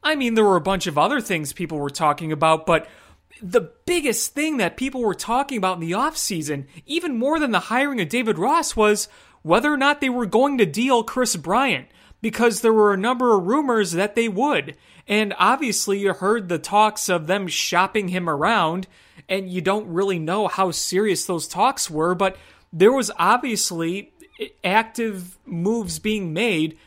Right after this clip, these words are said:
to look at the value of Kris Bryant by the Cubs, and it did not go, you know,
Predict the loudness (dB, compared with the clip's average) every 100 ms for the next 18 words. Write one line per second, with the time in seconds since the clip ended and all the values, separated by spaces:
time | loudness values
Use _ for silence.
0 | _ _ -2 0 2 0 -2 -2 2 2
1 | 2 0 -2 -2 -4 -4 -2 -2 -2 0
2 | 0 0 -2 -2 -2 -4 -10 -6 -4 -2
3 | -6 -6 -6 -6 _ -2 -2 -2 -2 -2
4 | -4 _ -16 0 2 4 2 -2 -8 _
5 | _ _ _ _ -6 0 0 0 -4